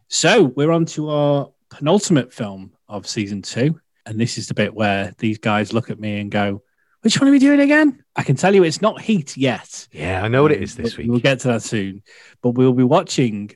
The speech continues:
Speaker 1: the Dutch horror film, uh, Spoorloos, uh, A K A The Vanishing from nineteen eighty-eight.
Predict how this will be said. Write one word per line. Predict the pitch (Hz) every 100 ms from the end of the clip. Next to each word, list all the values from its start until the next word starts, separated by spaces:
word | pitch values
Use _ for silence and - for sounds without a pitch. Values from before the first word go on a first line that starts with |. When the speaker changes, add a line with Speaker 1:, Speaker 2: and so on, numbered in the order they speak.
| -
Speaker 1:
the |
Dutch | 107 147 139 - -
horror | - - 123 117 104 -
film, | - 110 139 160 - _ _ _
uh, | 104 98 -
Spoorloos, | - - - 131 131 135 208 302 - - - - _ -
uh, | 117 -
A | 143
K | 131 139
A | 127 120
The | 107 123
Vanishing | 101 135 131 120 117 135 190
from | - 117 113
nineteen | 120 120 120 113
eighty-eight. | 110 - 113 165 -